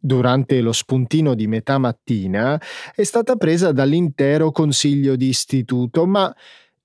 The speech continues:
il preside ha dimostrato ai genitori che ce la sta mettendo davvero tutta per migliorare le abitudini alimentari dei suoi piccoli studenti.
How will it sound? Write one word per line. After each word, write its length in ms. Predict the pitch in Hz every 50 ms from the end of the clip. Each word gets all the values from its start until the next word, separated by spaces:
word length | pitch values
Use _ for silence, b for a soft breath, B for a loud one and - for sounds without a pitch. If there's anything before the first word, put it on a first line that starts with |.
| _
il 220 | - 226 254 254 -
preside 680 | - - 120 117 120 127 123 160 196 190 226 208 156 127
ha 160 | 113 104 107
dimostrato 880 | 107 110 123 127 135 165 180 - - - 151 139 120 117 113 - 123 120
ai 100 | 131 123
genitori 840 | 113 135 143 165 202 180 - 143 143 160 190 202 226 220 214 165
che 600 | - - - 160 151 147 147 139 135 131 127 131 139
ce 160 | - - -
la 100 | 202 202
sta 260 | 190 - - - 208 175
mettendo 640 | 156 151 151 156 _ - - 190 185 175 165 156 151
davvero 720 | 139 139 139 170 165 147 143 156 185 233 233 196 185 170
tutta 580 | 156 - 254 285 277 _ - - 208 190 - 247
per 260 | - 247 240 220 220
migliorare 680 | 208 214 214 208 220 233 226 208 202 214 208 196 175 151 B B B B B B
le 140 | - 233 247
abitudini 720 | 233 196 190 214 175 - 202 202 175 165 156 143 135 127
alimentari 880 | 123 123 139 156 170 190 202 185 151 - 123 120 123 135 151 156 143 123
dei 200 | 117 147 160 170
suoi 280 | - - 151 139 135
piccoli 460 | 139 - 135 123 - - - 131 123 120
studenti. 760 | - - - 123 117 113 110 113 117 113 - 135 131 123